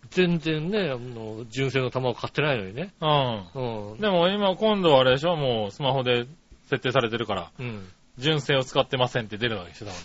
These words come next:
Speaker 1: 出んのかな？
Speaker 2: <laughs> うん。
Speaker 1: とりあえずさ、一回目はさ、
Speaker 2: うん。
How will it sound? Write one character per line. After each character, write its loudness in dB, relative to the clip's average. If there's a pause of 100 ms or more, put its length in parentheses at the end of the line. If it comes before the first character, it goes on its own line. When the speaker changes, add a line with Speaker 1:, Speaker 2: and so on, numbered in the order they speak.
Speaker 1:
出 4
ん 2
の 2
か -8 (800)
な？ 4
Speaker 2:
<laughs> -
う 2
ん。 -12 (340)
Speaker 1:
と -2
り 4
あ 4
え 6
ず -4
さ、 2
一 0
回 -2
目 2
は 2
さ、 4
Speaker 2:
う -8
ん。 -18